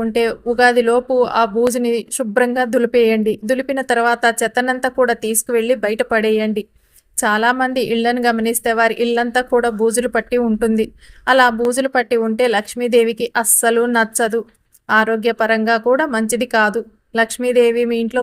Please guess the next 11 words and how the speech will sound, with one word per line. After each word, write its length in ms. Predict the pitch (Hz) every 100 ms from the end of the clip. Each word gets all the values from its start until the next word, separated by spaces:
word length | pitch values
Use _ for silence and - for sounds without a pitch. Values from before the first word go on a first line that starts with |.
| 247
కొలువై 300 | 226 226 226 226
ఉండాలంటే 560 | 220 233 226 226 226 359 - _ _ -
మీరు 280 | 240 240 233 233 233
ఖచ్చితంగా 840 | 247 - - 285 262 240 240 262 247
మీ 100 | 233 226
ఇంటిని 340 | 226 247 240
శుభ్రంగా 580 | 240 214 220 247 233 240 233
ఉంచుకోవాలి 760 | 226 240 240 226 220 226 233 220
అని 140 | 240 262
పండితులు 440 | 233 226 233 233 233
చెప్తున్నారు. 600 | 240 - 226 226 220 220